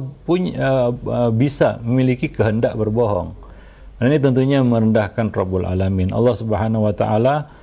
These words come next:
menafikan, ya, segala keburukan-keburukan atas dirinya,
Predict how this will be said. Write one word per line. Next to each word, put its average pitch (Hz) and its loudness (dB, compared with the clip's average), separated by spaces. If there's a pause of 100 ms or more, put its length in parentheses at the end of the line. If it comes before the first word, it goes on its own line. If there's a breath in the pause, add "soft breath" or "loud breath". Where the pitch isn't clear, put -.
(260 loud breath)
menafikan, 123 0
ya, 135 -6
segala 123 0
keburukan-keburukan 117 0 (640 soft breath)
atas 127 -2
dirinya, 135 0